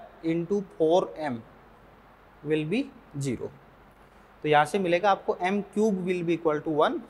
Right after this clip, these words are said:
so m equal to one। और m की value one यहाँ put कर दे तो आपकी equation आ जाएगी y equal to x plus four। This will be the equation of the tangent।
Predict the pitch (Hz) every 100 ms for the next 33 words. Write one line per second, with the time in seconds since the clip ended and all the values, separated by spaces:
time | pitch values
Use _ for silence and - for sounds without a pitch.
0 | - - 160 170 151 127 131 233 - 143
1 | 104 95 - - - - - - - -
2 | - - 139 151 180 190 196 190 175 185
3 | 170 151 175 170 139 180 269 - 147 139
4 | 147 135 147 - 151 131 135 175 190 139
5 | 143 147 147 135 113 - 139 - - 143
6 | - - - - - - - - - -
7 | - - _ - - 175 - 165 139 143
8 | 151 311 - - 147 156 151 - 127 139
9 | 294 - - - - _ _ _ - 147
10 | 123 107 87 104 -